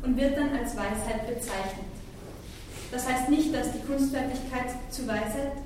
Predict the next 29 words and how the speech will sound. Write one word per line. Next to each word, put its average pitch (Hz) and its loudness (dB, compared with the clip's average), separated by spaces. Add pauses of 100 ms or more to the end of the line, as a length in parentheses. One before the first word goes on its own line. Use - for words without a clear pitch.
(400)
dass 233 -2
die - -6
Kunstfertigkeit, 285 4
wenn 233 0
sie - -2
zu 220 -6
Weisheit 220 0
gesteigert 208 -4
ist, - -4 (420)
auch 247 4
ein 269 4
Vermögen 240 2
ist, - -2
das 240 -4
Ehrwürdige 226 0
zu 220 -4
erkennen. 202 -4 (960)
Sie 277 -4
scheint 294 2
mehr 285 4
ein 285 4
Vermögen 247 0
zu 277 0
sein, 285 0
zum 233 -2
Beispiel 214 -2
auf 240 -6
besonders 247 -2
effiziente, 240 -2